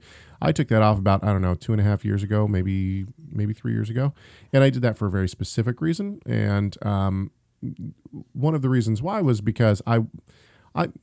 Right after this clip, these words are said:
I mean, I think identity is something that I've been looking for in terms of how do I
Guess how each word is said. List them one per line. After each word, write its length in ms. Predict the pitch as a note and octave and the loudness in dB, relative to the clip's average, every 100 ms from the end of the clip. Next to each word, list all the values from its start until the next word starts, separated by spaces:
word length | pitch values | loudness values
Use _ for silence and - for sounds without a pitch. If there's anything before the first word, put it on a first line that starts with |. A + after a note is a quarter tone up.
| - | -2
I 80 | D3+ | 2
mean, 200 | D3 C3+ | 4 2
I 100 | D3 | 0
think 180 | D3+ E3 | 0 2
identity 580 | C3+ A#2 C3+ C#3 B2+ A#2+ | 2 4 4 4 4 2
is 80 | G#2 | 2
something 300 | A#2 B2 A2 | 2 2 4
that 80 | |
I've 360 | G#2 G2+ F#2 A2 | 4 4 2 -2
been 220 | G2+ G#2+ | 0 2
looking 320 | C3 - B2+ | 2 2 0
for 480 | A2 - A2+ A2 G#2+ | 0 0 4 6 4
in 200 | G#2+ G#2 | 2 0
terms 440 | - G#2+ G#2 G2 G2 | 0 0 0 0 0
of 200 | F#2+ F#2 | 0 0
how 260 | - A#2+ | -2 0
do 100 | C3 | 2
I 140 | A2+ | 2